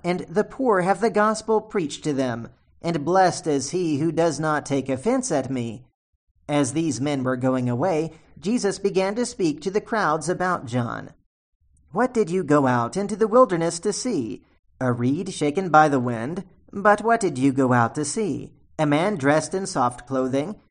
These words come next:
Those who wear soft clothing are in kings' palaces. But what did you go out to see? A prophet? Yes, I tell you, and one who is more than a prophet.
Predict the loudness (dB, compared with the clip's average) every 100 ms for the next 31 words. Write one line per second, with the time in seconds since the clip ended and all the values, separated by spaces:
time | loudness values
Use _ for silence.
0 | _ _ -2 2 2 2 0 2 2 0
1 | 0 0 -2 2 4 4 0 -4 -2 0
2 | -2 -4 -4 -4 -4 -2 -2 -2 -8 -12
3 | -12 -14 -16 _ _ _ _ 2 2 4
4 | 0 0 0 2 2 2 2 2 0 -4
5 | -6 -4 -4 -6 -14 -6 -4 -2 0 0
6 | 2 -4 -6 _ _ _ -2 0 0 -2
7 | -6 -6 -2 -2 0 -2 -2 0 0 0
8 | 0 0 0 2 0 0 0 0 -2 -2
9 | 0 0 0 -8